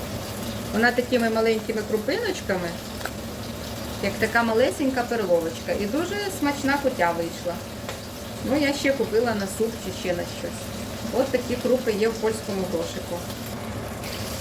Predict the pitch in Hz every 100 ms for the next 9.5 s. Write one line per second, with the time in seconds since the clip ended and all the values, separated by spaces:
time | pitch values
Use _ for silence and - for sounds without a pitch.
0 | - 220 202 - 285 285 262 - 262 233
1 | 214 208 214 185 196 - - - - -
2 | - - 202 214 208 196 - 208 196 190
3 | 180 170 170 175 240 - - - - -
4 | - - - 240 262 - 240 226 233 -
5 | - 208 196 254 262 220 202 220 202 208
6 | 208 196 190 185 - 190 170 180 269 -
7 | - - - - - 208 202 254 254 -
8 | 247 254 262 285 - 214 208 - 208 190
9 | 185 190 - 262